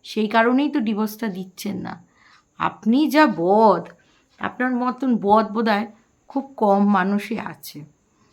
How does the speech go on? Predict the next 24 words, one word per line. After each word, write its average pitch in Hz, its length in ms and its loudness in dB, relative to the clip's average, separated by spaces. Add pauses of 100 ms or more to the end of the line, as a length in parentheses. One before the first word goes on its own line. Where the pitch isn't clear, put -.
(180)
হুম, 302 240 2 (880)
সব 359 360 4
সময় 302 400 -2 (360)
এই 240 140 0
বেটা 208 320 -2
ছেলে 262 280 -4
ঠুকে 185 360 -8
কথা - 280 -14
বলা, 170 280 -16 (520)
ঠুকে 311 300 -4
কথা 240 260 0
বলা 277 260 0
ছাড়া 294 300 0
এর 262 220 0 (100)
কিচ্ছুটি 302 560 0
নেই, 165 200 -12 (500)
কিচ্ছুটি 330 600 2
নেই। 165 180 -12 (360)
শুধু 247 280 -2
মায়ের 226 320 4
পিছন 247 300 -2
পিছন 254 440 -4
ঘোরা, 233 380 0 (600)
হ্যাঁ, 269 380 2